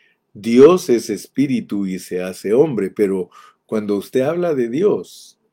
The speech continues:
usted tiene que expresarlo como Él es. Él es Padre, Hijo y Espíritu. Dios es Padre, Hijo y Espíritu. Entonces, cuando Dios se encarna,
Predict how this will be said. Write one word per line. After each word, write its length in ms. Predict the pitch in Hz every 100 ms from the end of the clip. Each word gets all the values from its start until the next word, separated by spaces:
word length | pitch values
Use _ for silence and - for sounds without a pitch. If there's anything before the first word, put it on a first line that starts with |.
| _
usted 340 | - 107 120 113
tiene 320 | 127 147 160
que 580 | 151 113 98 82 - -
expresarlo 880 | 98 - - 87 - 98 101 113 -
como 400 | 90 82 87 90
Él 180 | 101
es. 300 | 120 151 -
Él 160 | 101 104
es 180 | 110 -
Padre, 540 | - 98 107 131 104
Hijo 460 | - 104 101 123 104
y 180 | 92 92
Espíritu. 640 | 87 - 190 101 - - _ _ _ _ _ _ _ _ _
Dios 540 | 107 110 107 131 -
es 200 | 117 104
Padre, 540 | - 95 101 123 175 -
Hijo 400 | 110 104 - 101
y 140 | 95
Espíritu. 680 | 90 - - 175 101 - - _ _ _ _ - _ _
Entonces, 960 | 104 95 107 131 190 143 - - - _ _ _
cuando 380 | - 104 98 95
Dios 280 | 98 120 143
se 260 | - 117
encarna, 1300 | 101 92 - - 147 165 135 120 104 101 98 -